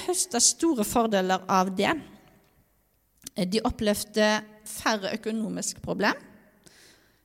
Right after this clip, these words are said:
var mer psykisk frisk enn gjennomsnittet, opplevde flere, færre skilsmisser, mindre problem med stoffmisbruk og så videre. Ehm, og, eh,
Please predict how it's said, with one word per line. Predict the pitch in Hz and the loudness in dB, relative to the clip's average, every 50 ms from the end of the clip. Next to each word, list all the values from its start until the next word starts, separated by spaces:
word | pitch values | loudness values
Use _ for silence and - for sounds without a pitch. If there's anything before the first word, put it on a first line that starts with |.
| _ - - | _ -14 -8
var | 226 233 254 262 262 | -2 0 2 4 4
mer | 233 214 208 208 214 214 - 220 | 4 6 4 4 2 0 -4 -4
psykisk | - - - - 226 202 - - - 208 - - - - | -2 -2 -2 -2 -4 -6 -6 -6 -6 -4 -4 -6 -6 -6
frisk | - - - - - - - - - - - _ _ - - | -6 -4 -2 -2 -4 -4 -4 -10 -18 -18 -18 _ _ -8 -4
enn | 220 220 233 | -2 -2 0
gjennomsnittet, | 233 220 196 - - 208 202 202 202 - - 381 370 - - | 0 -2 -2 -2 -2 -4 -4 -6 -6 -6 -6 -6 -6 -6 -6
opplevde | 269 277 - - - - 214 220 220 220 - - 214 220 | -6 -6 -10 -14 -16 -8 -6 -6 -6 -4 -6 -6 -8 -6
flere, | - 254 208 202 208 202 190 185 - - - | -2 0 0 0 0 0 -2 -4 -6 -6 -10
færre | - - - 262 226 190 180 185 208 - | -10 -2 0 0 0 2 0 -2 0 0
skilsmisser, | - 247 240 220 - - 202 202 202 208 - 233 339 453 453 - - - - - - _ - 254 | 2 2 2 2 0 0 0 0 0 2 2 0 0 0 -4 -8 -16 -20 -20 -20 -20 _ -2 2
mindre | 254 254 233 214 208 196 220 | 4 4 4 4 4 2 2
problem | 226 - - 214 202 202 208 226 262 320 233 | 2 2 0 0 2 2 2 2 2 2 0
med | 220 - | 0 0
stoffmisbruk | - - 220 214 - - - 202 196 190 190 - - - - 226 226 226 226 - - | 0 0 -2 -2 -2 -6 -8 -6 -6 -4 -4 -4 -6 -4 0 0 2 2 0 -4 -8
og | 190 - | -8 -6
så | - 202 190 | -4 -2 -2
videre. | 185 185 180 175 - - - 208 - - - _ _ _ _ _ _ _ _ _ _ _ _ _ _ _ _ - _ _ _ - _ _ _ _ _ _ _ _ _ 240 | -2 -2 -2 -4 -6 -6 -8 -12 -16 -18 -20 _ _ _ _ _ _ _ _ _ _ _ _ _ _ _ _ -20 _ _ _ -20 _ _ _ _ _ _ _ _ _ -8
Ehm, | 202 196 196 185 185 180 175 175 170 175 175 - - - - _ _ _ _ _ _ _ _ _ _ _ _ _ _ _ _ _ _ _ _ _ _ _ _ _ _ _ _ _ _ _ _ _ - _ _ - | -6 -4 -4 -2 -4 -4 -6 -6 -8 -10 -12 -16 -20 -20 -20 _ _ _ _ _ _ _ _ _ _ _ _ _ _ _ _ _ _ _ _ _ _ _ _ _ _ _ _ _ _ _ _ _ -20 _ _ -2
og, | 233 240 247 - - | 0 2 0 0 0
eh, | - 233 233 233 233 | 0 0 2 2 2